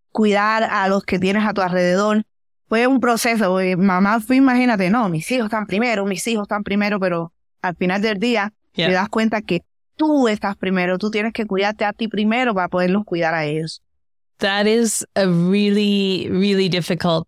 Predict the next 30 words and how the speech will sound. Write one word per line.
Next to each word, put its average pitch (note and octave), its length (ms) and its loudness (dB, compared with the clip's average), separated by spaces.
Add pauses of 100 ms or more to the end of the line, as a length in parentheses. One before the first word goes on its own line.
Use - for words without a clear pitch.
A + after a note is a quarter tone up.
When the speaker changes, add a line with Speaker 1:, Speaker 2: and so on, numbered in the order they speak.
Speaker 2:
mindset F#3+ 880 2 (440)
when, F3+ 640 2 (360)
especially A#3+ 480 0
when A#3 140 2
you're G3 160 2
a F3 60 0
mother F3+ 360 2
first. F#3+ 800 -2 (680)
before G#3+ 520 2
you G#3 120 2
have G3 200 2
your F#3+ 120 2
business, G#3+ 720 -2 (380)
and F#3+ 180 2
you're F#3+ 140 2
so G3 640 0
hooked - 480 -4 (100)
on F3 540 2 (680)
them G#3 480 2
being G3 180 4
your F3 140 2
priority G3+ 880 2
and F3 160 2
making F#3 320 2
sure F#3+ 260 0
they F3+ 140 2
have F3 180 2
every F3+ 240 0
opportunity. G3+ 960 0
And, D3+ 240 0